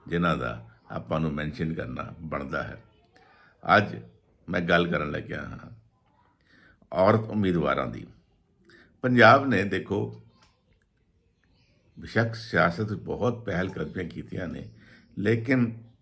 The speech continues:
ਜਦੋਂ ਗੱਲ ਔਰਤਾਂ ਦੀ ਆਉਂਦੀ ਹੈ, ਤਾਂ ਪੰਜਾਬ ਨੇ ਔਰਤਾਂ ਨੂੰ ਬਣਦੀ ਨੁਮਾਇੰਦਗੀ ਨਹੀਂ ਦਿੱਤੀ। ਅੱਜ ਮੈਂ ਘੋਖ ਰਿਹਾ ਸਾਂ,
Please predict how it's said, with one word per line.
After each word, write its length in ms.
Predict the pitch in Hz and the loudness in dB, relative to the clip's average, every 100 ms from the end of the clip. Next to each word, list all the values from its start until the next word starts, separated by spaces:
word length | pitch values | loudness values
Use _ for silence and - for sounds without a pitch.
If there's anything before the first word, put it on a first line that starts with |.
| _ 127 | _ -6
ਜਦੋਂ 300 | 120 120 160 | 2 4 4
ਗੱਲ 200 | 127 120 120 | 2 2 0
ਔਰਤਾਂ 440 | - 104 104 143 139 | -2 0 0 -2 0
ਦੀ 140 | 131 | 0
ਆਉਂਦੀ 340 | 90 85 95 | 0 0 -2
ਹੈ, 220 | 76 85 - _ _ _ - | -6 -8 -14 _ _ _ -10
ਤਾਂ 100 | 107 | -6
ਪੰਜਾਬ 600 | 113 87 82 85 92 87 | -4 -2 0 0 -2 -4
ਨੇ 380 | 76 156 82 - - - _ - | -6 -8 -10 -14 -20 -20 _ -10
ਔਰਤਾਂ 520 | 80 82 87 107 98 | -4 -2 -2 -4 -2
ਨੂੰ 380 | 92 87 85 82 | -2 -2 -4 -4
ਬਣਦੀ 640 | 71 67 69 82 73 73 - _ _ _ _ 80 | -6 -8 -4 -4 -4 -6 -12 _ _ _ _ -6
ਨੁਮਾਇੰਦਗੀ 760 | 82 76 71 71 67 58 57 | -2 -2 -2 -6 -6 -6 -8
ਨਹੀਂ 320 | 76 82 78 73 | -8 -8 -6 -6
ਦਿੱਤੀ। 460 | 58 - - - - _ _ _ _ _ - - _ _ _ _ _ _ - | -8 -16 -20 -20 -20 _ _ _ _ _ -20 -20 _ _ _ _ _ _ -4
ਅੱਜ 80 | 85 | 0
ਮੈਂ 280 | 87 85 85 92 | 4 4 2 0
ਘੋਖ 200 | 80 82 | 0 2
ਰਿਹਾ 220 | 87 85 | 4 4
ਸਾਂ, 300 | 87 80 82 | 2 -2 -2